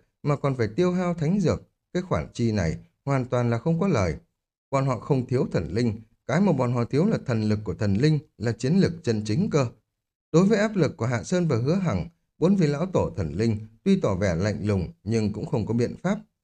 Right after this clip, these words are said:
Chỉ với hai người này là đủ ngăn cản họ, mà ba người ám vân thì đều đã chuyển hóa năng lượng pháp tắc,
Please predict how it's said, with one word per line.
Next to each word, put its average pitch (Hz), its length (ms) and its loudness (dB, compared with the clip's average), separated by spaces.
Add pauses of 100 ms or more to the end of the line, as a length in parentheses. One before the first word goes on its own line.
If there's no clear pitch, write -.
(420)
Chỉ 139 100 2
với 180 140 2
hai 185 160 4
người 139 180 4
này 110 220 2
là 107 100 2
đủ 107 160 0
ngăn 117 280 -2
cản 82 220 -4
họ, 107 260 0 (260)
mà 139 120 0
ba 180 160 2
người 143 240 4
ám 151 300 -2
vân 175 420 0
thì 113 80 0
đều 98 220 2
đã 117 260 -2 (240)
chuyển 85 240 0
hóa 92 160 0
năng 123 220 0
lượng 110 240 0
pháp 165 100 0 (100)
tắc, 208 140 -2